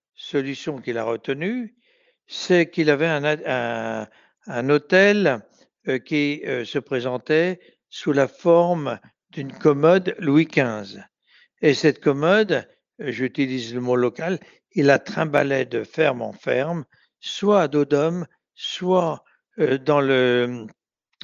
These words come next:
comment dire, sur une structure roulante. Alors pourquoi je dis, euh, structure ? Parce que soit il utilise, euh, des charrettes, soit il utilise des portes-portoirs. Et il allait comme ça de ferme en ferme. Et, euh, cette commode,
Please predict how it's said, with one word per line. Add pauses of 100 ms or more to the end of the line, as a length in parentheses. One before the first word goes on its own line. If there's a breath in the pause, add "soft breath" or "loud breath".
(120)
comment
dire, (320 soft breath)
sur
une
structure
roulante. (280 soft breath)
Alors
pourquoi
je
dis,
euh,
structure ? (360 soft breath)
Parce
que
soit
il
utilise, (340 soft breath)
euh,
des
charrettes, (240 soft breath)
soit
il
utilise
des
portes-portoirs. (560)
Et
il
allait
comme
ça
de
ferme
en
ferme. (380 soft breath)
Et,
euh,
cette
commode,